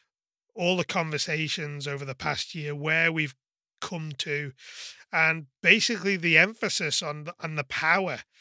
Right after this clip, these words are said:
of leadership. And that, that's what's driving us. That's our s-,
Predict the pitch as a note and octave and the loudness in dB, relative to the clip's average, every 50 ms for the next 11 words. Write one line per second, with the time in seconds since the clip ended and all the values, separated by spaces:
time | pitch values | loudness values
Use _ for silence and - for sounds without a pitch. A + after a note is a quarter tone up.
0 | - _ _ _ _ _ _ - F#3 D3 C3 C3 C3 C3+ C#3+ D#3 E3 D#3 E3 D3+ | -20 _ _ _ _ _ _ -6 -6 -4 -4 -6 -6 -6 -6 -4 -4 -2 -2 0
1 | - - C#3+ A#2+ - - _ _ _ _ - D#3+ D3 D#3+ F3+ G#3+ C#4 D4 B3+ - | 0 -2 -4 -6 -10 -14 _ _ _ _ -6 -2 2 6 6 6 6 4 0 -10
2 | _ - G3+ G3 G3+ - - G#3 G#3 G#3 - - - - E3+ D#3 E3 G3 A3 A#3+ | _ 2 4 6 6 4 4 2 2 2 2 0 -2 -2 0 2 4 4 2 2
3 | A3 F#3 D#3+ C#3 B2+ F#3 F3+ - - F#3+ D3+ - - | 0 0 0 0 0 -2 -2 -2 0 2 2 2 0